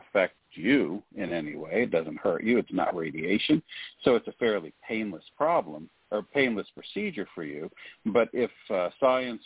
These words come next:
were to evaluate people's brains after they've supposedly had a brain injury, uh, from a U F O, it would be interesting to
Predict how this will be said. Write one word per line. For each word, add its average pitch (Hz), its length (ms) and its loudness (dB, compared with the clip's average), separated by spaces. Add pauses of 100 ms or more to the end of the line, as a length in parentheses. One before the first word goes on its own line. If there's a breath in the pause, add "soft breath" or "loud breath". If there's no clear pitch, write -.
were 190 160 -6 (100)
to 113 160 -6
evaluate 85 640 -10 (100)
people's 117 440 -2
brains 127 520 2 (360 soft breath)
after 110 340 2
they've 98 320 -2
supposedly 104 640 0
had 90 220 -8
a - 60 -14
brain 151 340 -2
injury, 82 520 -8 (220)
uh, 82 140 -2 (120)
from 175 260 4
a - 20 -2
U 92 260 -6
F 80 200 -8
O, 123 280 -6
it 117 60 -8
would 113 160 -10
be 127 160 -4
interesting 127 500 -6
to 127 100 -4